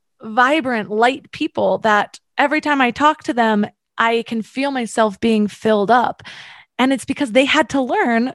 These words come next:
to create from a different place, or that they, they were responsible for their own happiness and somebody wasn't gonna come save them.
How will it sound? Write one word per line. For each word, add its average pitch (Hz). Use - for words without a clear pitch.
to 262
create 226
from 254
a 247
different 247
place, 277
or 226
that 214
they, 247
they 226
were 277
responsible 226
for 220
their 208
own 202
happiness 220
and 220
somebody 214
wasn't 214
gonna 208
come 208
save 226
them. 214